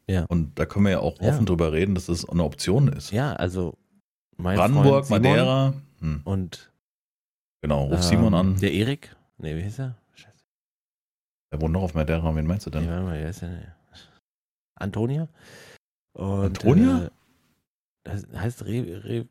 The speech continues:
Speaker 1: Revis, ich kenn die gar nicht, den Namen kann ich nicht aussprechen. Re-, Revsi?
Speaker 2: Revenzeit.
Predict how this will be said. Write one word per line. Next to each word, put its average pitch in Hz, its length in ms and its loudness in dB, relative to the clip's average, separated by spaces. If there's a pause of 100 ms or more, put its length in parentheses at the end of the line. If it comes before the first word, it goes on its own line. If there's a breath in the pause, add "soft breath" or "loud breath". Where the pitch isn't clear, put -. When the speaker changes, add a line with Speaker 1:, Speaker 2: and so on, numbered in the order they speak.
Speaker 1:
Revis, 120 600 -8
ich - 100 -12
kenn 117 140 0
die 110 60 2
gar 98 120 0
nicht, 92 280 -6
den 101 220 -4
Namen 101 200 0
kann 98 80 -4
ich 95 60 -6
nicht 95 100 -4
aussprechen. 85 300 -8
Re-, 107 200 -4 (260)
Revsi? 120 560 -8 (440)
Speaker 2:
Revenzeit. 92 540 2